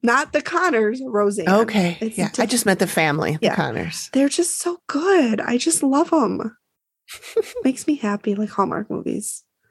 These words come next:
Speaker 2: Okay.
Speaker 1: What else do we have to gab about? I mean,
Speaker 2: I don't know.
Speaker 1: should
Speaker 2: I
Speaker 1: we
Speaker 2: think
Speaker 1: just
Speaker 2: that's
Speaker 1: dive right in after an hour?
Speaker 2: <laughs>
Speaker 1: Just kidding. <laughs>
Speaker 2: We, we dove right in a long time ago.
Speaker 1: Yeah, we did.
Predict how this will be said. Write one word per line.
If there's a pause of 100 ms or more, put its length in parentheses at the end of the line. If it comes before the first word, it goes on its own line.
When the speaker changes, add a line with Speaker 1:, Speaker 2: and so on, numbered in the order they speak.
(340)
Speaker 2:
Okay. (120)
Speaker 1:
What
else
do
we
have
to
gab
about? (400)
I
mean,
Speaker 2:
I
don't
know.
Speaker 1:
should
Speaker 2:
I
Speaker 1:
we
Speaker 2:
think
Speaker 1:
just
Speaker 2:
that's
Speaker 1:
dive
right
in (160)
after (120)
an
hour? (320)
Speaker 2:
<laughs>
Speaker 1:
Just
kidding.
<laughs>
Speaker 2:
We,
we
dove
right
in
a
long
time
ago.
Speaker 1:
Yeah,
we
did.